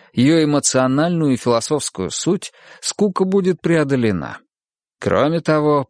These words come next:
очень помогает постичь красоту службы знание происходящего и привычка к молитве.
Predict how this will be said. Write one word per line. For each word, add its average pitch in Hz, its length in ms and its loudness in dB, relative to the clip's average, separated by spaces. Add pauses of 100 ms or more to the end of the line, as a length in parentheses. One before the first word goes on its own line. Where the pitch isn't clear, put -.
(120)
очень 156 420 -2
помогает 131 560 0
постичь 117 440 -2
красоту 113 520 -2
службы 131 480 0
знание 110 500 0
происходящего 90 920 -4
и 82 60 -6
привычка 101 520 -4
к - 100 -12
молитве. 123 680 -4